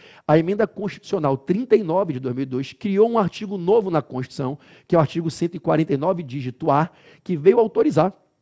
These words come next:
os municípios e o Distrito Federal a instituírem uma contribuição especial para o custeio do serviço de iluminação pública.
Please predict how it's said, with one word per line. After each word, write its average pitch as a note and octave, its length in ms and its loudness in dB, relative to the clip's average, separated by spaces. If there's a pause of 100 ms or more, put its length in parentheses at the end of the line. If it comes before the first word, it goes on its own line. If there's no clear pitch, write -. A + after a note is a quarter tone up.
(320)
os C#3 140 -12
municípios F3+ 640 -4
e F#3+ 40 -2
o G3 60 -2
Distrito D3 420 -8
Federal C#3 500 -2 (320)
a D3+ 100 2
instituírem F#3+ 800 -2
uma F3 140 0
contribuição F3+ 880 -8
especial C#3+ 500 -4
para D3+ 160 -4
o D3 60 -2
custeio C#3+ 600 -4 (380)
do C#3+ 140 -6
serviço B2+ 400 -4
de C#3 80 -8
iluminação D3 340 -6
pública. A2 480 -12